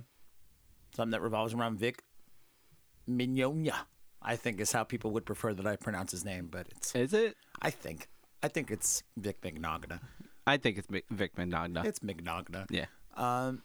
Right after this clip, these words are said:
Speaker 1: he was uninvited. I think it was early February, mid-February.
Speaker 2: Mm-hmm.
Speaker 1: And, uh, you know, it was due to some sexual assault allegations, uh, from coworkers and fans at cons alike.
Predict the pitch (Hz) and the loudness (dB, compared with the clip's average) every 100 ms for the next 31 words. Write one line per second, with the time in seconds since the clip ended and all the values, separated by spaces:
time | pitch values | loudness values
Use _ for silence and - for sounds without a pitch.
0 | - - - - - 147 135 113 - 135 | -16 -18 -14 -8 -2 2 2 2 2 2
1 | 151 139 117 147 156 147 143 - - - | 4 2 4 4 4 0 -4 -12 -20 -10
2 | 101 135 123 110 107 - 123 147 165 165 | -4 -2 0 0 0 0 2 4 2 2
3 | 160 175 170 202 202 196 202 151 175 160 | 0 0 0 2 2 2 2 2 0 -2
4 | 190 196 220 220 185 - 123 110 104 - | -4 -2 0 -2 -2 0 2 2 -2 -6
5 | - - - 110 117 117 117 117 117 113 | -18 -18 -10 -2 0 2 2 2 4 4
6 | 113 98 113 110 113 113 - 113 110 110 | 2 0 0 2 0 0 -2 -2 2 0
7 | 107 - - - - - - - - _ | -2 -12 -18 -16 -16 -18 -20 -20 -20 _
8 | _ _ - - - 143 - 151 110 - | _ _ -6 0 2 2 2 2 4 4
9 | 170 165 160 165 151 165 156 165 160 135 | 6 6 6 6 4 4 4 4 2 4
10 | - - _ 120 117 110 - 92 - 160 | 2 0 _ 0 2 0 -4 -8 0 2
11 | 165 165 160 160 156 120 104 95 - - | 4 2 2 2 2 0 0 -2 -6 -10
12 | - - - 135 151 151 131 - 151 147 | -12 -16 -6 -2 0 -2 -4 2 4 4
13 | 139 123 110 107 82 | 2 0 2 0 0